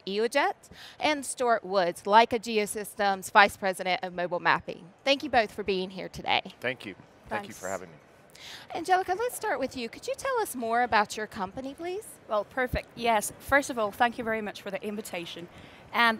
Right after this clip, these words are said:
Speaker 3: I want to start with what Consorcio E U J E T means. So E U J E T is the acronym for Urban Engineering and Topographic Studies in Spanish.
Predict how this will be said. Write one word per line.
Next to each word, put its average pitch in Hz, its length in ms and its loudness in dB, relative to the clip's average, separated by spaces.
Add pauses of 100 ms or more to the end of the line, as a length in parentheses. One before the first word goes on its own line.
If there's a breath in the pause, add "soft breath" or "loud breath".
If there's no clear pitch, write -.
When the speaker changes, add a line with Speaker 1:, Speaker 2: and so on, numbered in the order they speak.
Speaker 3:
I 240 60 2
want 349 220 -2
to 320 80 -8
start - 320 4
with 214 280 -2
what 240 280 4
Consorcio 196 720 -6
E 214 100 -4
U 196 120 0
J 208 180 4
E - 100 2
T - 60 -10
means. 156 360 -6 (380 loud breath)
So 233 400 4
E 254 100 -2
U 294 120 0
J 277 200 4
E - 40 4
T - 40 -20 (100)
is 208 80 -4
the 214 140 2
acronym 214 500 0
for 190 280 -4
Urban 262 300 2
Engineering 214 680 -2
and 190 340 0
Topographic 214 640 -2
Studies 202 720 -4
in 180 160 -4
Spanish. 196 640 -2